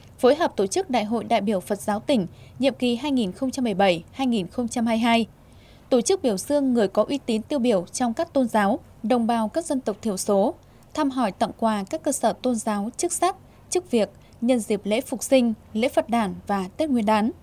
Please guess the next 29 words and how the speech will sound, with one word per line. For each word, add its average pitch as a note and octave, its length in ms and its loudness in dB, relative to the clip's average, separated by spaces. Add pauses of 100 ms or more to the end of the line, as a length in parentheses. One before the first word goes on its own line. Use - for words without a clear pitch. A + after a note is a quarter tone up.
(840)
Mặt C4+ 160 2
trận B3 140 0
Tổ G#3 220 -4
quốc F4+ 300 -2
cùng G#3+ 220 0
với G#3 140 -2
các F#4 180 -2
tổ A3 120 0
chức F4 220 -6
thành A3 220 -2
viên B3 240 0
tích F4+ 220 -6
cực - 160 -4
vận G#3 140 0
động G3+ 220 0
nhân A#3+ 140 0
dân A#3 260 4 (300)
tham D4 180 0
gia C4 300 -2
các - 160 -10
phong C4+ 160 -2
trào G#3 340 -4
thi A#3+ 100 -4
đua A#3+ 140 0
yêu A#3 180 0
nước, C#4 260 2 (380)
cuộc C4+ 160 2
vận G#3+ 180 0
động A3 180 6